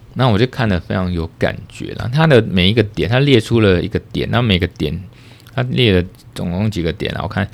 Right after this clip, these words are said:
他总共整本书列了大概六十三个点，这个提示啊，提示，譬如说它是一，一段话，就说啊，畅-，提示十二，畅-，畅-，呃，概谈D A O的运作实务。那每一个提示大概都是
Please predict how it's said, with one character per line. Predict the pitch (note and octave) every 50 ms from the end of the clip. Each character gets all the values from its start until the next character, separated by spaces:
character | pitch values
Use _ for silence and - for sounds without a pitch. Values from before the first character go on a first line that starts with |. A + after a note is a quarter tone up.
| - - - - - - - - - - -
他 | - -
总 | F3 - G#2+ F#2 F#2
共 | - B2+ B2 A#2+ A#2 A2 G#2+
整 | - G2 G2 A#2
本 | A#2+ G2
书 | F2+ G2+ G#2+
列 | A2+ A2
了 | G2 F#2 F2
大 | F2 G#2 G#2
概 | G2 F#2 F2+
六 | F2 F2+ A2+ A#2+ G2
十 | E2
三 | - - - F#2 G2 F#2+
个 | D#2 D2 C#2+
点， | - - - - - G#2
这 | G#2
个 | G#2+ G#2
提 | - - - D#2+ D#2 E2
示 | - - - - A2 D#2+ - - - - -
啊， | - G2+
提 | F#2 - - G2
示， | G#2 - B2 A#2 G#2+
譬 | G2+ A2 A2
如 | G#2
说 | G2+ G2+
它 | G2+ G2+ G2
是 | G2+ G2
一， | E2+ E2 C#2+ - G#2+ G2 E2+ -
一 | -
段 | G2+ - G#2 G2 F#2
话， | F#2+ F2+ F2+
就 | F#2
说 | G2+ -
啊， | - A#2 - - - -
畅-， | - - - - - - -
提 | - F#2
示 | F2+ A2 A#2+
十 | A2 - - - -
二， | G#2+ G2 - - - - - - - - - -
畅-， | - - D3 A#2+ F#2+ F2 E2+ E2+ G2+
畅-， | - - - C#3 G#2+ F#2+ F2+ -
呃， | - G2 F2+ F2+ F#2
概 | - D3+ C3+ F#2+
谈 | E2+ - - D#2+ D#2 -
D | - F#2+ F#2+ F#2 F#2 F#2 F#2
A | F#2
O | - F#2+ F#2 F#2
的 | F2+ - D2+ D2 - - - - - -
运 | G#2 G2 E2+ E2
作 | D#2+ - F#2 D#2+ D2 -
实 | - - - E2 - -
务。 | D#2+ F2+ F2+ E2+ - - - - - - - -
那 | - G#2+ G2+ G2 G2 F#2+ F#2 F#2 F2+ E2+ - - - -
每 | G2 F#2 F2+ G2
一 |
个 | G#2 G#2
提 | - - F2 F2
示 | F#2+ G2 F#2
大 | F#2 F#2 F2+
概 | F2+ E2+ E2+
都 | D#2+ E2+ E2
是 | - - - F2 E2+ E2 D#2+ D#2 D2+ D2+ D2+ D2+ C#2+ D2